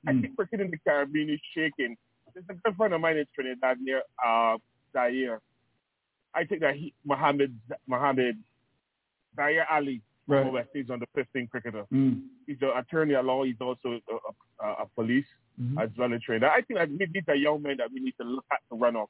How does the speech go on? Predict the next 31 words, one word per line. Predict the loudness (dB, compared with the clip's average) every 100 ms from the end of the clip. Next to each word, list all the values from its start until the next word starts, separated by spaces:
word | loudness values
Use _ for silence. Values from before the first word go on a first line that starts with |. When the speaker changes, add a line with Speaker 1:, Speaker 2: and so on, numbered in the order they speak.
| _
Speaker 1:
cricket. | -16 -6 0
Speaker 2:
Right, | 0 -2 0
right. | 2 2 -6 -16
Speaker 1:
Andrew, | -18 -12 -6 -4
I |
get | -6 0 2 2 _ _ _ _ _ _ _ -6
honesty | -4 -4 -8 _ -14 -12 -6
and | -6 -6
hard | -4 0 0 0
decisions | -6 -8 -8 -6 -6
to | -4
make | -4 -4 -6
our | -6 -6
cricket | -12 -12 -14 -6
better. | -6 -6 -12 -12 _ _ _ _
You | -12
see | -2
how | 2 2 0
And-, | -4 -4 -10
you | -16
see | -12
Sir | -6 -2
Andrew | -2 -2 -6
Strauss | -4 -4
just | -6 -8 -4
came | 0
back | 0 0
into | -6 -8
English | -6 -8 -6
cricket? | -4 -4 -4
Speaker 2:
Yes. | 2 2